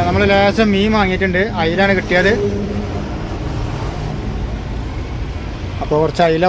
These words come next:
വാങ്ങിയിട്ടുണ്ട്. ആ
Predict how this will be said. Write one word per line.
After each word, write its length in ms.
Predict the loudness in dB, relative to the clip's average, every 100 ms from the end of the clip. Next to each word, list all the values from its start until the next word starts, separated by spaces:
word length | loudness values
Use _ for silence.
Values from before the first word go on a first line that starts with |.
| 4
വാങ്ങിയിട്ടുണ്ട്. 500 | 2 0 0 2 0 -2 -14 -16 -16 -16 -16 -16 -16 -16 -16 -16 -16 -14 -14 -14 -12 -12 -12 -12 -12 -12 -12 -12 -12 -12 -10 -8 -6 -6 -6 -8 -8 -6 -4
ആ 40 | 0